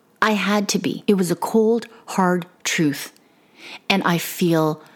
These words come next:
so free to be able to admit it, not just to myself, but to all y'all. And the reason why is because I want you to know from my mistakes, one of the many, many things that held me back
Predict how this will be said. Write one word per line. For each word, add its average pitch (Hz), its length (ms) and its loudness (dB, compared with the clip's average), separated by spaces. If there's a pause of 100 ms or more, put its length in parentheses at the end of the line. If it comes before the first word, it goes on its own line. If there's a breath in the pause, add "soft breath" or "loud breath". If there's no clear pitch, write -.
(100)
so 202 380 2
free - 460 -2 (200)
to - 100 2
be 190 160 0
able 180 220 2
to - 160 -2
admit 156 280 0
it, - 180 -4
not 175 200 2
just 233 220 0
to 247 60 2
myself, 196 540 0 (260 loud breath)
but 190 200 0
to - 260 0
all 190 480 2
y'all. 107 480 -2 (100)
And 208 100 6
the 202 60 6
reason 233 460 4
why 214 440 2 (220 loud breath)
is 208 120 4
because 220 340 4
I 277 280 2
want 214 360 0
you 233 240 2
to 254 160 2
know 226 380 4
from 185 220 -2
my 240 280 2
mistakes, - 680 -2 (460 loud breath)
one 247 260 4
of 233 120 0
the 233 100 4
many, 240 540 4
many 220 380 2
things 196 320 0
that 190 120 -2
held 202 320 0
me 202 140 2
back 180 600 -2